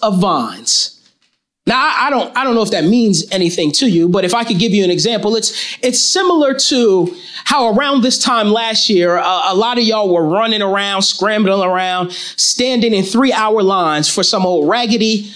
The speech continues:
Popeyes chicken sandwich. And, and, and all I'm here to do is tell you that when God wants you to have, you know, and I, let me look at, let me look directly at you in this camera.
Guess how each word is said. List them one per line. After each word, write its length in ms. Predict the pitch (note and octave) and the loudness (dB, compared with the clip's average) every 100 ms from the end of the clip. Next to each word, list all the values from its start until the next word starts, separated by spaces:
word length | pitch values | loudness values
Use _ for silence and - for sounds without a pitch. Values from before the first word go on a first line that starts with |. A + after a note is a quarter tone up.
| - | -12
Popeyes 680 | - B3+ A#3 A3 G3 F#3 E3+ | -4 -4 0 0 0 0 0
chicken 360 | - C4+ - D3 | -2 -2 0 0
sandwich. 1040 | - C3+ G#2+ F#2+ - - - - - - - | 0 -2 -4 -4 -4 -4 -6 -14 -12 -8 -4
And, 160 | A#3 | -2
and, 200 | A3+ A#3+ | -2 -2
and 180 | G3 A#3+ | -2 -4
all 300 | - D4+ G#4+ F#4 | 0 0 2 2
I'm 120 | F4 | 2
here 160 | D4+ | 2
to 100 | C4 | 2
do 220 | A3+ A#3 G3+ | 2 2 2
is 160 | F#3+ | 0
tell 140 | C4 B3 | 0 0
you 120 | A#3 | 0
that 340 | G#3+ - - - | 0 -2 -8 -10
when 300 | - A3 G3+ | 0 0 2
God 400 | D3+ C4+ F4 E4 | 0 0 2 2
wants 360 | G#3+ D#4+ C#4 - | 2 2 2 0
you 160 | D4 C4 | 0 0
to 100 | B3 | 0
have, 360 | G#3+ B3+ B3+ - - | -2 -2 -4 -4 0
you 140 | G4+ | 2
know, 140 | F#4 | 2
and 80 | D#4+ | 2
I, 260 | E4+ C#4+ C#4+ | 0 -2 0
let 100 | F#4+ | 2
me 100 | G4 | 2
look 220 | D#4 D#4+ | 0 0
at, 240 | G#3+ - D#4 | -2 -2 -2
let 100 | A4 | 0
me 80 | |
look 200 | D#4+ D4+ | 2 2
directly 420 | F3+ G3 C4 B3+ A#3+ | 0 0 0 0 0
at 180 | A3 | 0
you 100 | B3 | 0
in 100 | F3 | 2
this 200 | F#3+ G#3+ | 2 0
camera. 320 | - F3 D3 | -2 0 0